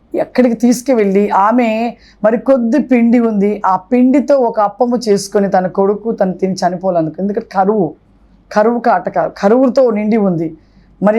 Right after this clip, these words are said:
ఎక్కడ చూసినా జనం చనిపోయారు. ఇక ఆమె కూడా ఆ కొద్ది పిండితో రొట్టె చేసుకొని తన కొడుకు పెట్టి తను కూడా ఇక ఆ రొట్టెతో పూర్తిగా తన దగ్గర ఉన్న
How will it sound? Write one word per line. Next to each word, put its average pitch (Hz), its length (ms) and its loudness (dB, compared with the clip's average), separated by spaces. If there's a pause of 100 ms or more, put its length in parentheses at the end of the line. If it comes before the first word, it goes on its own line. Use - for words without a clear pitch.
ఎక్కడ 262 240 2
చూసినా 254 220 0 (100)
జనం 233 260 0
చనిపోయారు. 208 500 0
ఇక 220 100 -2 (160)
ఆమె 233 260 0
కూడా 262 220 2
ఆ - 100 0
కొద్ది 214 300 0 (100)
పిండితో 240 400 2
రొట్టె 214 300 -2
చేసుకొని 233 480 0 (440)
తన 190 100 2 (120)
కొడుకు 233 320 0
పెట్టి 240 260 0
తను 208 240 0
కూడా 220 200 2 (540)
ఇక 208 60 2 (100)
ఆ - 100 2
రొట్టెతో 214 340 0 (120)
పూర్తిగా 226 520 -2
తన 196 200 0
దగ్గర 202 200 2 (140)
ఉన్న 208 160 0